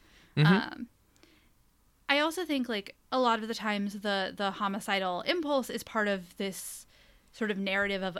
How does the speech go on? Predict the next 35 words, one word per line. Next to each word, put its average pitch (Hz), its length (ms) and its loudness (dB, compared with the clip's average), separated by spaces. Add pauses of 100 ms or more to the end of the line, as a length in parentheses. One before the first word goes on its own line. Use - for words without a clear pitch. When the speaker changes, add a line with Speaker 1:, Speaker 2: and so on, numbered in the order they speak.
Speaker 2:
overprotectiveness 330 1080 -4
as 208 180 -6
well. 262 420 -2 (680)
Speaker 1:
Mm-hmm. 143 260 4 (340)
Speaker 2:
Um, 196 300 -2
so 240 120 -2
that's 277 220 4
what 285 120 0
we 226 120 -2
see 196 320 -2
in, - 420 -4
in 214 160 -6
The 196 60 -6
Haunting 190 260 -4
of 190 80 -6
Hill 226 200 2
House, 190 300 -2
right? 190 360 -2 (320)
Speaker 1:
Yeah. 113 220 4 (160)
Speaker 2:
Um, 202 460 -6 (260)
the, 214 120 0
the 214 220 -2
mother 190 480 2
wants 196 360 -6
to 175 360 -6
kill 349 220 -2
her 320 120 2
children 226 380 -2
because 202 260 -6
she 202 120 -6
thinks 180 220 -8
that's 180 200 -8
the - 220 -8
only 254 320 2
way 208 420 0